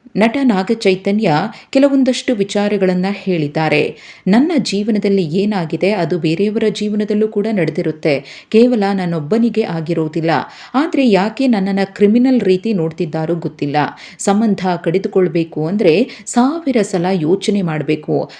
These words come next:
ಅದೇ ರೀತಿಯಾಗಿ ನಾನು ಕೂಡ ಸಾವಿರ ಸಲ ಯೋಚಿಸಿದ್ದೀನಿ" ಎಂದಿದ್ದಾರೆ. ಹಾಗೇನೆ, "ಒಡೆದು ಹೋದ ಕುಟುಂಬದಿಂದ ನಾನು ಕೂಡ ಬಂದಿರೋದ್ರಿಂದ ಆ ನೋವು ಏನು ಅಂತ ನನಗೆ ಗೊತ್ತಿದೆ. ಅವರು, ಅಂದ್ರೆ ಸಮಂತಾ, ಒಂದು ದಾರಿಯಲ್ಲಿ ಸಾಗ್ತಿದ್ದಾರೆ,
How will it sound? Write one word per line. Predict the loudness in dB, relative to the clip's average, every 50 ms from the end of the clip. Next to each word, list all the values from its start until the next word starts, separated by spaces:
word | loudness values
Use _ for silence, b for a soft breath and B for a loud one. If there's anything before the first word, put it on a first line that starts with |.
| B B
ಅದೇ | -2 0 2 2 2
ರೀತಿಯಾಗಿ | 2 2 0 -2 -2 -2 -2 0 0 -2 -2 -2 0
ನಾನು | 0 0 -2 0 0 0 0
ಕೂಡ | 0 -2 -4 -2 0 0 0 0 -2 -4 B B B B
ಸಾವಿರ | -4 -2 0 0 0 0 0 0 0 0
ಸಲ | -2 0 -2 -2 0 0
ಯೋಚಿಸಿದ್ದೀನಿ" | 0 0 2 2 2 2 0 -6 -8 -6 -8 -8 -4 -2 -2 -2 -2 0
ಎಂದಿದ್ದಾರೆ. | 0 0 0 0 -2 -6 -6 -4 -4 -2 0 0 0 -2 -4 b b b b b b b -8 -2
ಹಾಗೇನೆ, | -2 0 2 2 2 4 2 2
"ಒಡೆದು | 2 2 2 2 2 0 0
ಹೋದ | 0 0 2 2 2 0
ಕುಟುಂಬದಿಂದ | 0 -2 -2 0 0 0 0 0 0 -2 -2 -2 -2 -4
ನಾನು | -4 -4 -4 -2 -4 -4
ಕೂಡ | -2 -2 -2 0 0
ಬಂದಿರೋದ್ರಿಂದ | -2 -2 -4 -2 0 0 0 0 0 -4 -4 -4 -4 -2 0 0 0 0 -2 B B B B B 0
ಆ | 2 2 2
ನೋವು | 2 2 2 2 2 2 0 0
ಏನು | 0 0 -2 -2 0 0 -2 -4
ಅಂತ | -4 -4 -4 -2
ನನಗೆ | -2 -2 -2 -4
ಗೊತ್ತಿದೆ. | -4 -6 -4 -2 0 2 2 0 0 -2 -10 -18 -20 -20 -6 0
ಅವರು, | 0 2 2 4 2 0
ಅಂದ್ರೆ | 0 -2 -4 -2 0 0 0 0
ಸಮಂತಾ, | 0 -4 -4 -2 0 -2 0 0 0 0 0
ಒಂದು | 0 -2 -2 -2 -2 -2 -4
ದಾರಿಯಲ್ಲಿ | -4 -4 -4 -4 -4 -4 -2 -2 -4 -4
ಸಾಗ್ತಿದ್ದಾರೆ, | -4 -6 -8 -8 -8 -10 -12 -6 -4 -2 -2 0 -2 -4 -6